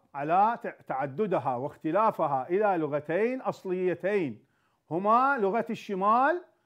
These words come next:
ولغة الجنوب. صحيح. ومن أنواع الخط النبطي الثمودي واللحياني والصفوي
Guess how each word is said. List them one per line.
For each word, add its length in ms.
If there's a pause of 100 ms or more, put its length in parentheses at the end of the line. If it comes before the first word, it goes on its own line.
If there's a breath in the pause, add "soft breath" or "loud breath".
(220)
ولغة 440
الجنوب. 680
صحيح. 440 (800)
ومن 260
أنواع 420
الخط 340
النبطي 720
الثمودي 840 (460)
واللحياني 1000 (460)
والصفوي 960